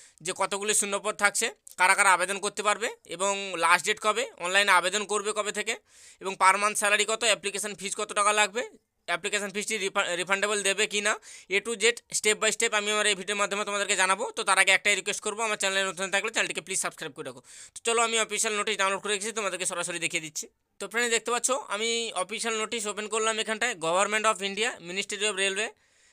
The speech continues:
Railway Recruitment Board এখানটা রয়েছে এবং আজকে শর্ট নোটিশে দিয়েছে তোমাদের, আহ, পাবলিশ হয়েছে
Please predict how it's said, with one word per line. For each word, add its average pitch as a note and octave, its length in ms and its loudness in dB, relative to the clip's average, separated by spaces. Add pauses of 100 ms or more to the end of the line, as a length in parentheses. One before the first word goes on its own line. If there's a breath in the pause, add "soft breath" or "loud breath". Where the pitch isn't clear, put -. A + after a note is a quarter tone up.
Railway G3 320 0 (100)
Recruitment G#3 460 -2
Board A#3 160 -2 (180)
এখানটা F#3+ 220 -2 (100)
রয়েছে G3+ 240 0 (500 soft breath)
এবং G3 140 -4 (140)
আজকে A3 220 0 (420)
শর্ট F#3+ 240 -2
নোটিশে G#3 300 -2 (180)
দিয়েছে G3 320 -2
তোমাদের, G3 240 -4
আহ, F3 300 -6
পাবলিশ F3+ 320 -2
হয়েছে G3 200 -2